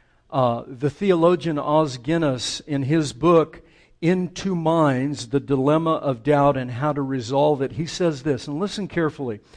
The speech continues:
"If ours," and he's talking about the Christian faith, he's not talking about other religions, he's talking about Christianity in particular. "If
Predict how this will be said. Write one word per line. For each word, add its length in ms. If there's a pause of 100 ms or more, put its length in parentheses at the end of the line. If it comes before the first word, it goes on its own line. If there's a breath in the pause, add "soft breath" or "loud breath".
(400 loud breath)
"If 320 (100)
ours," 760
and 120
he's 180
talking 420
about 300
the 80
Christian 540
faith, 380
he's 140
not 200
talking 320
about 240
other 180
religions, 600
he's 200
talking 340
about 280
Christianity 720
in 100
particular. 640 (600 loud breath)
"If 200